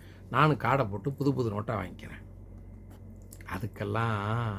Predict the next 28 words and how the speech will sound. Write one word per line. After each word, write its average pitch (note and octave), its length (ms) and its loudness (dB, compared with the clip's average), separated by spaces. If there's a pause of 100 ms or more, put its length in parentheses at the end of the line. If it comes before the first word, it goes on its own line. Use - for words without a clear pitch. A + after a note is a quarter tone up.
(140)
மினிமம் D#3+ 320 10
டெபாசிட் A#2 500 2
ஐயாயிரம் A2 400 4
ரூபாய் B2+ 220 6
இருக்கணும் A2+ 300 0
பேங்க்ல." G2 400 -2 (1040)
"ஆ, C#3 280 4 (300)
உன் B2 260 4
பேங்க்கு, B2 720 4
உன் A2+ 220 0
பாட்டன் B2+ 320 6
தான் C3 120 4
முதல்ல A#2 380 4
போட்டாரா? G2+ 580 2 (600)
உங்க G#2 200 0
அப்பா D#3 260 10
பேங்க் B2 300 6
நடத்தினாரு, A2+ 440 2
அவருக்கு B2 320 6
அப்புறம் C#3+ 200 4
அது B2+ 120 8
உனக்கு A#2+ 240 4
வந்திருக்கு. G#2+ 640 2
என் G#2+ 300 4
பேங்க்கா, G2 440 -2
என் G#2 240 2
பேங்க். F2+ 320 -6 (1120)
உங்க, G2+ 400 -4